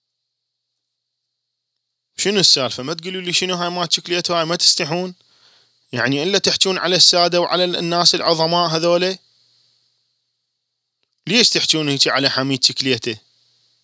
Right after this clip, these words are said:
ليش تحجون على حميد شكليته وتحطون شكليت بال-، بالشات؟ ليش؟ مو خطية، مو هذا طن وربع عنده شكليت. كل شكليته شافي عشيرة كاملة.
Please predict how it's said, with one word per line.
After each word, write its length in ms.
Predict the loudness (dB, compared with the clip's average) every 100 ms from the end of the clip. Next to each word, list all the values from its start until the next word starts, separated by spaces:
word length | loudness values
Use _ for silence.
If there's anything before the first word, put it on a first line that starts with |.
| _ _ _
ليش 180 | -2 0
تحجون 380 | 0 -2 -2 -2
على 200 | -2 -2
حميد 280 | -4 -4 -4
شكليته 400 | -4 -4 -4 -4
وتحطون 460 | -4 -6 -6 -4 -4
شكليت 460 | -4 0 0 -2
بال-، 200 | -8 -10 -14 -20 -20 -18 -18 -18 -20 -20 _ -10
بالشات؟ 600 | -6 0 0 0 -2 -6 -14 _ _ _ _ _ _ _ _ -6
ليش؟ 460 | 0 2 2 -4 _ _ _ -12
مو 120 | -8
خطية، 420 | -4 -2 2 2
مو 200 | 2 0
هذا 180 | 0 0
طن 280 | 0 0 2
وربع 300 | 4 2 0
عنده 280 | -2 -2 0
شكليت. 460 | 0 -2 -4 -4 -8 _ _
كل 200 | -8 -2
شكليته 520 | -2 0 -2 0 -4 -2
شافي 360 | 0 0 -2
عشيرة 400 | -2 0 0 0
كاملة. 420 | -2 -2 -4 -4